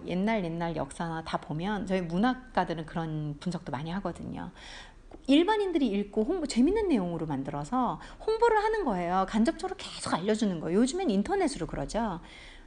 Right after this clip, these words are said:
이렇게 오피엄을 손대면 이렇게 무섭게 변한다라는 거 알려주는 거죠.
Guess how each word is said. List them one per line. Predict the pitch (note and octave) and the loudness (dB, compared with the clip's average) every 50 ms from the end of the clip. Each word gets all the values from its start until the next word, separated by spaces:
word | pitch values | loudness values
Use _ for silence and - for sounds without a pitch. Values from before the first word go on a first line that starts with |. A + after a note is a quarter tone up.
| - - - - | -20 -20 -10 0
이렇게 | - A3+ A3 - - - | 0 0 2 2 -2 0
오피엄을 | - G#3 G#3+ G#3+ - B3 A#3 G#3 F#3+ F#3 F3+ | 2 2 2 2 2 2 2 2 2 -2 0
손대면 | - C4 B3+ A3+ G#3 F3 F3 G3+ G3+ D#3 | 2 4 4 4 2 0 -2 -2 -2 -2
이렇게 | D3+ - - D#3 | -4 -4 -6 -6
무섭게 | E3+ F3 F3 - F3+ D3+ - - A2+ | -6 -6 -6 -6 -8 -10 -12 -14 -12
변한다라는 | - D3 D3 D3+ D#3+ D#3 - D#3 D3 D3 C#3+ D3+ | -10 -8 -6 -6 -6 -8 -8 -8 -8 -8 -8 -10
거 | D#3 - | -8 -2
알려주는 | - G#3+ G#3+ G#3+ F#3+ F3 - - - - | 2 4 4 4 2 0 -6 -8 -8 -8
거죠. | C#3+ D3 D3+ - - - | -8 -8 -8 -8 -8 -10